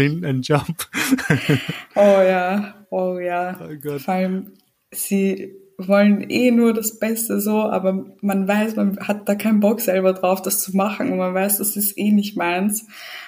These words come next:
Speaker 2: Aber für, ich glaub generell so für so unsere Eltern ist es dann nochmal so viel schlimmer. "Oh mein Gott, mein Kind hat das Studium abgebrochen, Studiumabbrecher, aus dem wird nichts", und ganz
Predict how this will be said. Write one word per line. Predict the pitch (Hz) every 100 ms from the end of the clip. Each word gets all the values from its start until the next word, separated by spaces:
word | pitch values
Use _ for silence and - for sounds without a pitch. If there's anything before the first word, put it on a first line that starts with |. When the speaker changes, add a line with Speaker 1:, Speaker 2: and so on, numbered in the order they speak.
| -
Speaker 2:
Aber | 185 190 190
für, | 202
ich | 202 -
glaub | 202 202
generell | 202 214 202 190
so | 190 185
für | 185 190 185
so | 185
unsere | 180 202 208 196 185
Eltern | 180 190 196 190
ist | 190 -
es | -
dann | 185
nochmal | 180 - 180
so | 180
viel | - 180
schlimmer. | - 170 170
"Oh | 165
mein | 170 175 180
Gott, | - 185 180
mein | 170
Kind | 170 180 175
hat | -
das | 185
Studium | - - 196 214 196 202
abgebrochen, | 196 - 202 185 208 202 208
Studiumabbrecher, | - 196 208 196 208 202 - - - 196
aus | 208
dem | 196 208 202
wird | 208 208
nichts", | 196 -
und | 180
ganz | 165 180 208